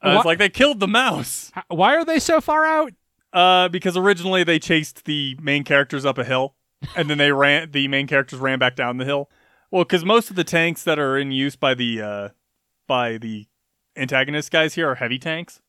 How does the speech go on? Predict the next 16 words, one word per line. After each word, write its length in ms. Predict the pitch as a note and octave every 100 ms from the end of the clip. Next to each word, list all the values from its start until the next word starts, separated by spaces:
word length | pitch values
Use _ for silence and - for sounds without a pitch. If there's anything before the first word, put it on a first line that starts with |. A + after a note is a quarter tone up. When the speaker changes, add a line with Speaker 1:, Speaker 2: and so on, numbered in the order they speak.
| _ -
Speaker 2:
Okay, 300 | D#3+ C#3 G#2+ _ -
so 100 | E3
they 140 | F#3
don't 160 | G3 D#3+
have 140 | E3+
Mario 340 | D#3 D#3+ C#3
Kart 260 | B2+ C3 A2+
speed 360 | - - A2+ C3+
like 260 | C#3+ -
the 140 | D3 G#3+
main 340 | G3 F#3 F3
Speaker 1:
Yes. 220 | E3+ D#3
Speaker 2:
characters' 320 | C3 G3 C3 -
<laughs> 0 |
tanks. 480 | - A#2+ B2+ - _ _ -
Speaker 1:
Well, 240 | F3+